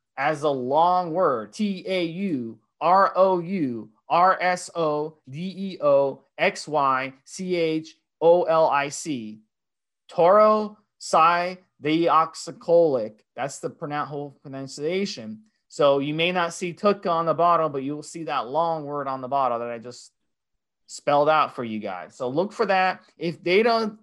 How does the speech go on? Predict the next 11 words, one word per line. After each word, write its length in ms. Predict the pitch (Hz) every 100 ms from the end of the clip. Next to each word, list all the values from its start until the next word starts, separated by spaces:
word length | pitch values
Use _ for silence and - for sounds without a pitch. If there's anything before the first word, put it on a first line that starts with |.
| _
if 320 | 190 165 151
your 120 | 156 185
support 400 | 208 208 202 190
supplement 460 | 196 185 190 170
does 160 | 151 139
not 260 | 156 156
have 300 | - 170 185
this, 460 | 202 220 226 - - _ _ _ _ _ _ _ -
then 140 | 170
it's 160 | 165 -
crap. 560 | - 170 147 - -